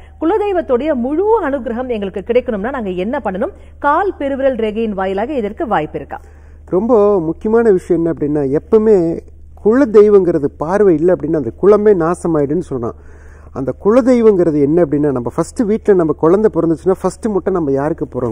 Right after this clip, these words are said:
Speaker 2: குலதெய்வத்துக்கு நம்ம அர்ப்பணிச்சிடுறோம். நம்மளுடைய குழந்தைய, உன்னுடைய பாதுகாப்பு, பிறப்பிலிருந்து இறப்பு வரைக்கும் இருக்கக்கூடிய நல்லது கெட்டது எல்லாமே நீ தான் காப்பாத்தணும்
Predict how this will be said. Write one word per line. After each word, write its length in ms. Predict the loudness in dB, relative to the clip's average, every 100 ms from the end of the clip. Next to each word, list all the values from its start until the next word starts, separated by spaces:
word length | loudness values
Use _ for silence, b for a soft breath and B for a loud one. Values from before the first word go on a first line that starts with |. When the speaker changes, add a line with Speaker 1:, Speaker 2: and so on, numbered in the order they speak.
| 0
Speaker 2:
குலதெய்வத்துக்கு 580 | 2 4 6 4 0 -2
நம்ம 220 | -2 -2
அர்ப்பணிச்சிடுறோம். 640 | -4 -4 -6 -4 -4 -4 -4
நம்மளுடைய 300 | -4 -6 -6
குழந்தைய, 500 | -4 -2 0 0 -2 -4
உன்னுடைய 360 | -4 -2 -2 -2
பாதுகாப்பு, 640 | -2 -2 -2 -2 -2 -4 b b b b b b -6
பிறப்பிலிருந்து 560 | -4 -2 0 0 0 0
இறப்பு 340 | 0 0 -2
வரைக்கும் 300 | 0 -2 -4
இருக்கக்கூடிய 540 | -6 -8 -6 -4 -2
நல்லது 420 | -2 -2 -2 -2 -2
கெட்டது 260 | -4 -4
எல்லாமே 340 | -4 -2 -2 -2
நீ 240 | 0 0
தான் 220 | 0 -2 -2
காப்பாத்தணும் 640 | -6 -2 -2 -2 -2 -2